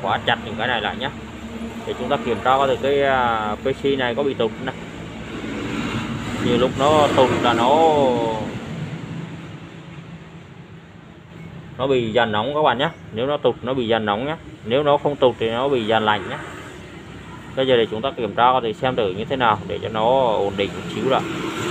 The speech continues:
Tất nhiên nó vẫn đang còn, à, chưa không khí chưa ấy. Chúng ta sẽ tiến hành để đấy khoảng, à, mười lăm phút. Có thử, à, đấy, cho nó để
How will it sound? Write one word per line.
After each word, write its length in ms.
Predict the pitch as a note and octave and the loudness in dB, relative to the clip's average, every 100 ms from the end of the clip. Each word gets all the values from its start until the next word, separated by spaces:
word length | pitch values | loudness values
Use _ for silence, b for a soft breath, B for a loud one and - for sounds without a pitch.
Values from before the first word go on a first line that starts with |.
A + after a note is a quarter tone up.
| A#2+ | -2
Tất 80 | A#2 | 2
nhiên 160 | C3 B2 | 2 4
nó 140 | C3 | 4
vẫn 140 | C3 A2+ G2+ | 4 2 2
đang 140 | A#2+ - | 2 4
còn, 120 | A#2+ A2 | 2 4
à, 340 | G#2 G2+ G2 G2 A2+ | 2 2 2 0 2
chưa 260 | C3+ C3+ B2 | 4 6 4
không 120 | C3+ B2+ | 2 0
khí 140 | A#2 B2 | 0 0
chưa 120 | C#3 C3 | 4 6
ấy. 200 | B2 C3+ - A#2+ | 6 2 -6 -8
Chúng 120 | A2 | -4
ta 120 | B2 B2+ | -4 -4
sẽ 160 | F2+ - | -6 -6
tiến 100 | A2 B2+ | -10 -8
hành 220 | G#2+ G#2 - - - - - | -10 -10 -12 -14 -14 -16 -10
để 120 | A2 G2+ | -2 2
đấy 160 | A2+ C3+ | 2 2
khoảng, 140 | A2 F2+ E2+ | -2 -4 -10
à, 160 | G2 F#2 D#2+ E2 G#2+ | -8 -8 -8 -10 0
mười 160 | B2 | 4
lăm 140 | B2 C3 - | 6 4 2
phút. 140 | C#3 - - - - - - - - - | 0 -2 -18 -20 -6 -6 -6 -14 -8 -2
Có 100 | C3 | 0
thử, 240 | A#2+ G2 | 0 0
à, 120 | D#2+ D2 - - - - - - - - - - - - - - - - - - - - - - - - - - - - - - - - - - - - - - | -2 -6 -14 -16 -8 -6 -2 0 0 -2 -6 -6 -16 -16 -18 -18 -18 -18 -18 -18 -18 -16 -16 -18 -16 -18 -18 -18 -18 -16 -16 -16 -16 -16 -16 -18 -18 -18 -16 -14
đấy, 120 | A2+ - - | -14 -16 -18
cho 60 | A#2+ | -14
nó 80 | B2 | -12
để 140 | G#2+ | -12